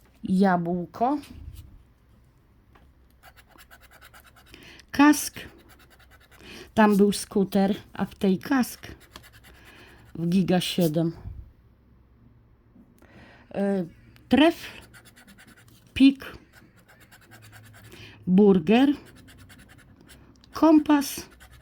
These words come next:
Pizza. Worek. Łódź. Nuta. Mufinka, balon, pies, naszyjnik,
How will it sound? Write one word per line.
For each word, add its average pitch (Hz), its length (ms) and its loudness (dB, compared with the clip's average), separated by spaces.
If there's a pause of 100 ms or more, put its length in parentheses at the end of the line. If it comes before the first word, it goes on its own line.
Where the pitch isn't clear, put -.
(460)
Pizza. 247 720 -2 (1400)
Worek. 294 680 2 (680)
Łódź. 202 500 2 (960)
Nuta. 196 560 -2 (2000)
Mufinka, 269 840 8 (420)
balon, 185 640 6 (800)
pies, - 420 0 (1300)
naszyjnik, 202 1120 -4